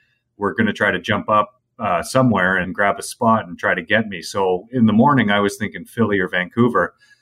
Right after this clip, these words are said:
Now, the, the night before, I met with Doug, and we had a great meeting, and I kind of expressed to him how, you know, I thought Columbus was a great fit, and, uh, he expressed to me that he wanted me. Then that's where kind of our <laughs> stories change, uh,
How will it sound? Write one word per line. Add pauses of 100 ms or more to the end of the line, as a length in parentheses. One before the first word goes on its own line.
(320)
Now,
the,
the
night
before,
I
met
with
Doug,
and (220)
we
had
a
great
meeting,
and (680)
I
kind
of
expressed
to
him
how, (400)
you
know,
I
thought
Columbus
was
a
great
fit, (420)
and,
uh,
he
expressed
to
me
that
he
wanted
me.
Then
that's
where
kind
of
our
<laughs>
stories
change,
uh,